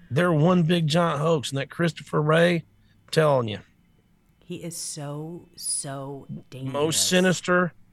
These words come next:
Speaker 1: traitors that ever was in this country and government. Right there, Christopher Wray.
Speaker 2: One hundred percent. One hundred percent. And, and he is going to fly off in his private jet that we, the people, are, are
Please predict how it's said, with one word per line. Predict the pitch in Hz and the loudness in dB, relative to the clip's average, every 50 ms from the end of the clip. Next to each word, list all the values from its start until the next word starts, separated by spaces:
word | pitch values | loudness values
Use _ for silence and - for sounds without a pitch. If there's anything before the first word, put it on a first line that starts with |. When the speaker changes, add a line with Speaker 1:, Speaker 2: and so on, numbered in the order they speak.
| _ - - _ - | _ -20 -20 _ -14
Speaker 1:
traitors | - - 180 185 180 170 156 147 127 117 113 | -6 2 4 4 4 4 4 0 -4 -4 -6
that | 127 127 | -6 -6
ever | 120 135 151 151 156 151 147 | -2 0 0 2 2 2 2
was | 147 147 147 139 123 117 | 2 2 2 2 2 0
in | 127 123 | -4 -4
this | 123 117 - | -6 -6 -6
country | - 139 131 127 117 - 120 113 | -2 0 0 0 -2 -4 -6 -6
and | 110 107 | -4 -2
government. | 117 113 113 110 107 101 98 95 - | 0 0 0 0 -2 -4 -6 -6 -2
Right | 123 123 127 123 - | 0 0 0 2 0
there, | 117 110 107 107 | -2 -2 -2 -2
Christopher | - 127 120 113 - - - 123 113 | -4 -4 -6 -6 -8 -10 -8 -6 -4
Wray. | 113 113 110 107 107 98 - - _ - - - - | -2 -2 -2 -2 -2 -4 -6 -10 _ -20 -20 -16 -12
Speaker 2:
One | 170 170 160 | -10 -8 -8
hundred | 151 170 170 156 160 - | -8 -8 -10 -12 -12 -16
percent. | - 170 - - 226 202 143 - - _ _ _ _ _ _ _ _ _ _ _ _ _ - | -20 -20 -16 -14 -14 -14 -14 -18 -20 _ _ _ _ _ _ _ _ _ _ _ _ _ -8
One | 170 170 | -8 -8
hundred | 151 156 160 151 143 - | -6 -8 -10 -12 -14 -16
percent. | 156 160 - - 220 151 135 - - - - | -20 -18 -16 -14 -14 -14 -14 -16 -20 -16 -12
And, | 156 151 147 143 143 131 139 | -8 -6 -6 -6 -6 -8 -10
and | 156 156 147 143 135 - - | -12 -10 -10 -10 -12 -14 -18
he | - - - 147 160 | -20 -18 -14 -14 -14
is | 151 - | -14 -12
going | - 160 147 147 | -12 -12 -12 -12
to | - | -12
fly | - 151 151 147 | -10 -8 -6 -6
off | 151 156 160 156 | -6 -6 -8 -10
in | 143 131 | -12 -12
his | 135 - - | -12 -14 -18
private | - - 147 139 139 135 139 143 - - - - - - _ _ | -16 -10 -8 -8 -8 -8 -10 -14 -16 -20 -20 -20 -20 -20 _ _
jet | - 151 143 151 151 - | -8 -6 -6 -6 -8 -12
that | 131 - | -14 -12
we, | 139 143 135 | -10 -10 -10
the | 135 139 131 | -10 -12 -14
people, | - 147 135 139 - 165 175 | -12 -14 -14 -10 -10 -8 -8
are, | 156 143 139 135 123 - | -6 -6 -8 -8 -10 -12
are | - 143 135 - | -12 -14 -14 -14